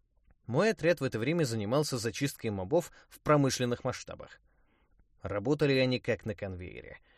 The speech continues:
Одних мобов завалят, и пока часть отряда подъедает трупики,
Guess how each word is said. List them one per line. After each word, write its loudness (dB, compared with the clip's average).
Одних 0
мобов -4
завалят, -2
и -6
пока 2
часть -2
отряда 2
подъедает 0
трупики, -4